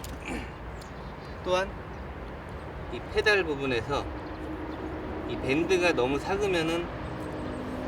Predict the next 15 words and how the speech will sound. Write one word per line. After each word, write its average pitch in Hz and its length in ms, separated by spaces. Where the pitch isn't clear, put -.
이 101 380
밴드가 139 340
끊어지거나 170 560
밀리는 143 420
경우가 127 300
있어요. 95 480
그래서 - 180
밴드 147 260
상태를 160 500
확인해 185 280
줍니다. 98 320
밴드 113 260
상태를 123 400
확인해 143 240
주고, - 260